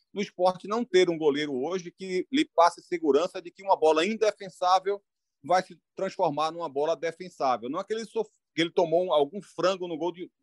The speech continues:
no jogo de hoje, não tomou. Mas é difícil imaginar que ele vai salvar o Sport. A única grande defesa que ele fez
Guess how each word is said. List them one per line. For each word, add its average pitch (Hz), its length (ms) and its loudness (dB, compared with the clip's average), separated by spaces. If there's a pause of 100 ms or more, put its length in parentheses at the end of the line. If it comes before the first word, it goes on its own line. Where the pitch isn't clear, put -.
no 139 120 -2
jogo 160 200 0
de 165 80 0
hoje, 151 260 4
não 143 140 -2
tomou. 185 440 2 (500)
Mas 147 140 4
é 170 80 6
difícil 208 520 -6
imaginar 190 320 0
que - 100 -4
ele 190 100 -2
vai 190 120 2
salvar 202 480 2
o 220 60 -4
Sport. 139 400 -6 (400)
A 131 100 4
única 254 320 2
grande 202 400 0
defesa 180 400 -8
que - 80 -14
ele 175 120 -6
fez 185 420 0